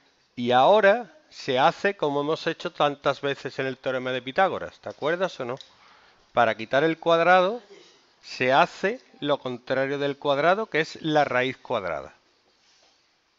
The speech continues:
¿Vale? La raíz de X cuadrado es X,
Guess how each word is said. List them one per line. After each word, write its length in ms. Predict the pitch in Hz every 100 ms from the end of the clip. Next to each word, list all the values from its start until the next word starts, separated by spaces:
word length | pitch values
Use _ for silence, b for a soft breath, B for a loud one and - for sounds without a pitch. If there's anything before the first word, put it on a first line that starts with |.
| _ _ _ _ _ _ _ _ _ _ _ _ -
¿Vale? 300 | 135 220 277 _ _ _ _ _ _ _ _ _ _
La 220 | - 135
raíz 600 | 123 123 143 170 - -
de 100 | 127
X 240 | 143 165 151
cuadrado 460 | - 156 165 196
es 180 | 196 -
X, 360 | 131 101 80